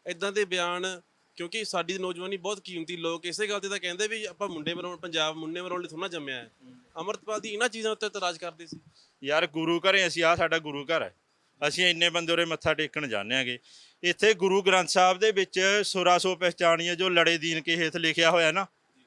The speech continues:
Speaker 2: ਅਸੀਂ ਉਹਨੂੰ ਫਾਲੋ ਕਰਦੇ ਹਾਂ। ਗੁਰੂ ਗੋਬਿੰਦ ਸਿੰਘ ਜੀ ਨੇ ਸਿਰਾਂ ਦੀ ਲੋੜ ਮੰਗੀ ਨਹੀਂ, ਸਿਰ ਮੰਗੇ ਨਹੀਂ ਹੈਗੇ। ਕੀ ਉਹ ਗ-, ਗਲਤ ਕ੍ਰਾਈਮ ਵਾਸਤੇ ਮੰਗੇ ਸੀਗੇ? ਇੱਕ ਟੁਕੜੀ ਤਿਆਰ ਹੁੰਦੀ, ਹੁੰਦੀ ਆ ਨਾ ਵੀ ਬ-, ਜਿਹੜੀ ਬ-, ਮਾੜੀ ਜ-, ਕ-,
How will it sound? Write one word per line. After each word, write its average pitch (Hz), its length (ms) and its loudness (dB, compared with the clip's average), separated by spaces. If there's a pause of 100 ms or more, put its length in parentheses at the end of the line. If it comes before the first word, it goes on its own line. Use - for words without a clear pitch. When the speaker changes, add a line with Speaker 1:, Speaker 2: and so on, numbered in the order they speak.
(120)
Speaker 2:
ਅਸੀਂ 165 240 4
ਉਹਨੂੰ 202 180 0
ਫਾਲੋ 180 260 6
ਕਰਦੇ 170 340 2
ਹਾਂ। 208 120 0 (340)
ਗੁਰੂ 185 260 0
ਗੋਬਿੰਦ 185 340 2
ਸਿੰਘ 196 180 -4
ਜੀ 220 100 0
ਨੇ 220 120 0
ਸਿਰਾਂ 196 320 2
ਦੀ 220 80 -2
ਲੋੜ 196 220 0
ਮੰਗੀ 185 280 -4
ਨਹੀਂ, 226 100 -2
ਸਿਰ 202 180 -4
ਮੰਗੇ 208 300 -4
ਨਹੀਂ 240 120 0
ਹੈਗੇ। 220 260 0 (460)
ਕੀ 202 160 2
ਉਹ 220 400 8
ਗ-, 196 140 -2
ਗਲਤ 175 360 2
ਕ੍ਰਾਈਮ 196 360 2
ਵਾਸਤੇ 247 360 2
ਮੰਗੇ 208 260 0
ਸੀਗੇ? 185 300 -2 (480)
ਇੱਕ 190 200 2
ਟੁਕੜੀ 202 440 2
ਤਿਆਰ 208 260 4
ਹੁੰਦੀ, 202 240 -2
ਹੁੰਦੀ 196 180 -2
ਆ 226 60 2
ਨਾ 269 80 0
ਵੀ 226 260 -4
ਬ-, 185 340 0
ਜਿਹੜੀ 170 380 -2
ਬ-, 175 160 -12
ਮਾੜੀ 175 460 6
ਜ-, 180 60 -2
ਕ-, 175 320 -4